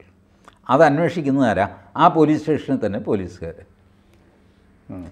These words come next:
Speaker 1: ഇതുപോലെയാണ് കസ്റ്റംസിൽ നടന്ന ഒരു കൃത്രിമത്വം. അത് അന്വേഷിക്കുന്നത് കസ്റ്റംസുകാർ തന്നെ. ഇതെങ്ങും എത്താൻ പോകുന്നില്ല. അന്ന്,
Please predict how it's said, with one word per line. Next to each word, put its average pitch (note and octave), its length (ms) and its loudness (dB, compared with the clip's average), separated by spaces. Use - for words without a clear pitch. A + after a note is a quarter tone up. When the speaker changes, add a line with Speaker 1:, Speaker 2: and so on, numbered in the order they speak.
Speaker 1:
ഇതുപോലെയാണ് D#3 920 4
കസ്റ്റംസിൽ G3+ 580 0
നടന്ന B2+ 540 0
ഒരു B2 300 -2
കൃത്രിമത്വം. A#2 520 -2
അത് B2 100 0
അന്വേഷിക്കുന്നത് C3+ 600 -4
കസ്റ്റംസുകാർ F#2+ 640 -8
തന്നെ. D#2+ 360 -16
ഇതെങ്ങും A2 420 0
എത്താൻ F2+ 300 -4
പോകുന്നില്ല. E2+ 600 -10
അന്ന്, C3+ 500 2